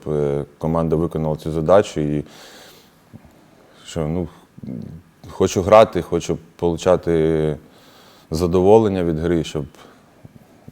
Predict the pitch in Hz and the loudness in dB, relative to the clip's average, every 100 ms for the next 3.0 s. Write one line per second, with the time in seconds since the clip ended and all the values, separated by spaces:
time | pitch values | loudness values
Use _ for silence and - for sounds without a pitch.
0 | - _ 87 98 90 - 87 - 87 82 | -20 _ 0 0 0 -4 -6 0 0 2
1 | 78 78 78 78 76 73 - - 60 57 | -2 0 0 -2 -2 -6 -14 -20 -18 -16
2 | - - 80 82 82 92 73 80 80 76 | -12 -6 -4 -2 -2 -2 -2 0 0 -2